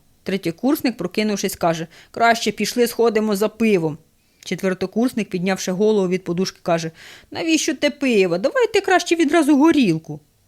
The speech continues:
Сперечалися вони, сперечалися і вирішили розбудити студента п'ятого курсу,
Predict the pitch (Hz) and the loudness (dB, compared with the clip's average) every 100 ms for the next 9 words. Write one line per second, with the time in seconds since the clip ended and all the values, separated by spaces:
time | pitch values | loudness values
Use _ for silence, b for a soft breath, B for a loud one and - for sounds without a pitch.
0 | _ _ - 190 175 175 220 254 277 269 | _ _ -10 -4 -4 -2 2 4 2 0
1 | 254 226 226 233 - 170 160 226 262 247 | -2 0 -2 -2 -4 -4 -2 0 0 -2
2 | 196 175 190 240 247 220 202 180 170 190 | -2 -2 0 0 -2 0 0 -2 -4 -4
3 | 220 202 - 170 208 220 214 196 151 - | -4 -6 -6 -2 -2 -4 0 0 0 -2
4 | 160 156 160 151 - | -8 -8 -8 -10 -12